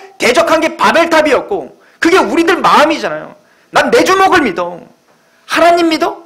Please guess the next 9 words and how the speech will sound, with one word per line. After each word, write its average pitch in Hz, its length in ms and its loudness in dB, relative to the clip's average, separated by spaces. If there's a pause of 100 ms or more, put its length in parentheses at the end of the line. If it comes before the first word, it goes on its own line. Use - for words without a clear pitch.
예수님 330 400 -2
믿어?" 302 320 -6 (320)
아니 - 120 0
그거는 330 460 0
마음 311 280 2
약한 320 280 0
사람이나 302 400 2
그러는 233 260 -4
거라니까. 233 720 -2